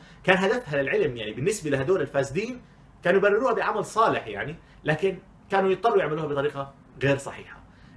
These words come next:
الآن هذا الجزء اللي بخلينا دائمًا نحكيه، ليش؟ أعطيني سبب مقنع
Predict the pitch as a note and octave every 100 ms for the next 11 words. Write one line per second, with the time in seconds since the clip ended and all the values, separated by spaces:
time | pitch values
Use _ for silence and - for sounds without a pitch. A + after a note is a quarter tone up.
0 | - - F#3 F3+ E3 - - G#3 A3+ G3
1 | E3 D#3+ D#3+ D3 C#3 C3+ D3+ C#3+ C3+ A#2+
2 | - B2+ - - - D#3+ C3 - - -
3 | - - C#3+ A3 G3+ F3 F3+ G#3+ G#2+ G2+